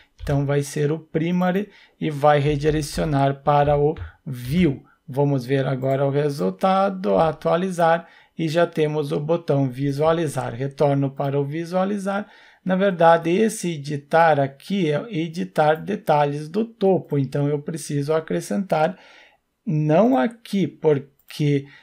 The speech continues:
aqui eu estou acrescentando exclusivamente para os detalhes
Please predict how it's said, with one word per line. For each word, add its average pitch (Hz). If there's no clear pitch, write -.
aqui 151
eu 165
estou 170
acrescentando 170
exclusivamente 175
para 151
os 143
detalhes 185